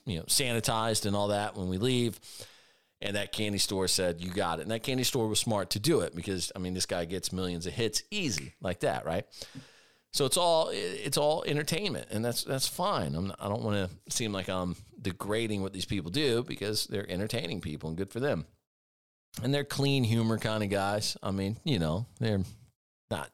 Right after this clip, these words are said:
shock value or anything weird, but they're just being goofy, putting their head under the candy thing and pulling the lever, and it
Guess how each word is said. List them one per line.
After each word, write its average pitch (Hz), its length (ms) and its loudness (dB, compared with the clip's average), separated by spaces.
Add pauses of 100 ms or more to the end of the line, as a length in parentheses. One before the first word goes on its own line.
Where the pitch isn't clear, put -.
shock 104 460 0
value 78 400 2
or 80 40 2
anything 82 400 -2
weird, 85 320 0
but 95 140 -2
they're 123 160 0
just - 420 0 (1300)
being 131 240 2
goofy, 131 400 2 (100)
putting 117 180 2
their 117 120 2
head 110 200 2
under 101 220 2
the 104 80 -2
candy 104 340 -2
thing 101 340 0
and 87 120 -2
pulling 101 240 2
the 95 80 2
lever, 92 440 0
and 90 100 -2
it - 100 -10